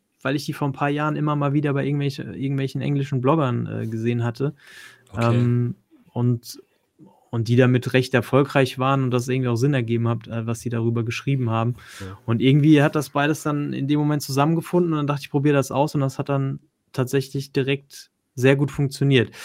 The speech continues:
Speaker 1: Ähm, ich muss
Speaker 2: Mhm.
Speaker 1: allerdings dazu sagen, dass wir am Anfang versucht haben, ich glaube, Langer Hafer zu spielen.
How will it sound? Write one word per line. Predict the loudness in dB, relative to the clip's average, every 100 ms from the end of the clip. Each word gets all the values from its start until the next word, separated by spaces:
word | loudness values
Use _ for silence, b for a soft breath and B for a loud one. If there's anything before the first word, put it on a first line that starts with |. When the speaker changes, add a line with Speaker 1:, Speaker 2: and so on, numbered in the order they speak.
| B B B
Speaker 1:
Ähm, | 2 2 2
ich | 4
muss | 6
Speaker 2:
Mhm. | 6
Speaker 1:
allerdings | 6 6 4 4
dazu | 0 0 0
sagen, | 4 4 4
dass | 2
wir | 0
am | 2
Anfang | 0 0 0
versucht | 0 -2 -4 -4
haben, | -4
ich | -4
glaube, | -4 -2 0
Langer | 0 0 0
Hafer | 0 -2 -4
zu | -4
spielen. | -6 -4 0 0 0 -6